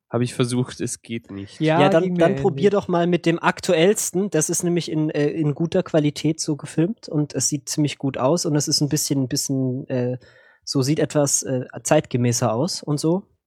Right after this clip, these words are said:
Speaker 3: Vielleicht das einfach noch mal
Speaker 1: Aber
Speaker 3: probieren.
Speaker 1: dann versteht man doch die ganzen Anspielungen nicht und ich dachte, die seien wichtig.
Speaker 3: Ah, ja, dann guckst du es halt hinterher, wenn du scho-, wenn schon reingezogen bist.
Speaker 1: Ach so.
Speaker 3: Meine Güte.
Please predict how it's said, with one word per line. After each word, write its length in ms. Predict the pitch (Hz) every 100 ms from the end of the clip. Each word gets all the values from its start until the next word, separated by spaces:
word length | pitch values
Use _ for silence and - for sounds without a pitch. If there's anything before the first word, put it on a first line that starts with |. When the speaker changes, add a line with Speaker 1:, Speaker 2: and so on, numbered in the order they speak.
| _ - 143
Speaker 3:
Vielleicht 300 | 143 135 139
das 160 | 127
einfach 220 | 123 120
noch 80 | 110
mal 80 | 117
Speaker 1:
Aber 120 | 107
Speaker 3:
probieren. 200 | - 120
Speaker 1:
dann 120 | 120 127
versteht 340 | 131 135 135
man 100 | 131
doch 60 | 131
die 100 | 117
ganzen 240 | 123 131
Anspielungen 560 | 123 139 - 107 101 101
nicht 180 | 101 113
und 60 |
ich 60 | 107
dachte, 260 | 117 -
die 120 | 110 110
seien 260 | 104 110
wichtig. 320 | 104 - 98 -
Speaker 3:
Ah, 400 | 175 160 143 127
ja, 140 | 151 151
dann 120 | 151
guckst 280 | 175 - 185
du 40 |
es 80 | 165
halt 140 | 156
hinterher, 480 | - 170 170 151 127
wenn 100 | 135 143
du 160 | 139
scho-, 200 | - 143
wenn 160 | 139 147
schon 160 | 143
reingezogen 760 | 131 127 147 143 - 123 113 104
bist. 440 | 95 - - - _
Speaker 1:
Ach 160 | 120 120
so. 40 |
Speaker 3:
Meine 280 | 120 139 127
Güte. 500 | 120 131 127 110 104